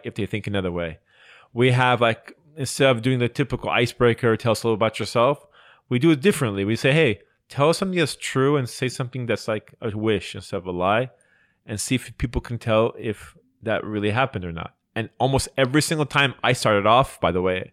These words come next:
to give an example, majority, I would say eighty percent of the room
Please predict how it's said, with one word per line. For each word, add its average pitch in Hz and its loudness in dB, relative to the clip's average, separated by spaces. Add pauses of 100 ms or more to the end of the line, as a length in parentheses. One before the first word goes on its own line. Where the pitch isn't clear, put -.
(120)
to 113 -4
give 107 -4
an 98 -8
example, 113 0 (440)
majority, 127 4 (140)
I 123 -2
would 110 -2
say 127 -2 (100)
eighty 143 2
percent 131 -2
of 117 -4
the 113 -4
room 120 -4